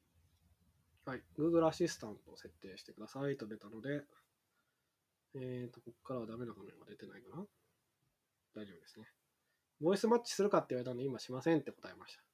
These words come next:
ちなみに、このセットアップ暇なので、えーと、やると、あのー、おっと、番号が出てきてしまった。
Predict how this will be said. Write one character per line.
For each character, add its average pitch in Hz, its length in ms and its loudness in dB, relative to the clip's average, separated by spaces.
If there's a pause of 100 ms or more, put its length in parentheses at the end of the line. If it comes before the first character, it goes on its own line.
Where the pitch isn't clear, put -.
(1300)
ち 127 60 -4
な 147 80 0
み 160 160 6
に、 170 280 6 (200)
こ 147 80 -2
の 135 60 -6
セ 143 100 -2
ッ 135 40 -4
ト 170 100 2
ア 160 40 4
ッ - 40 -2
プ - 140 -6
暇 131 260 -2
な 147 120 4
の 113 140 -2
で、 117 240 -4 (500)
え 110 200 -6
ー - 40 -16
と、 113 60 -6
や 107 80 -6
る 110 100 -8
と、 113 380 -8
あ 117 120 -8
の - 20 -6
ー、 113 40 -6 (840)
お 135 80 -4
っ 139 120 -8
と、 - 140 -10 (1000)
番 139 160 2
号 120 80 -4
が 110 100 -10
出 104 100 -10
て - 80 -20
き - 60 -14
て - 80 -14
し - 120 -16
ま - 40 -20
っ - 40 -20
た。 - 80 -20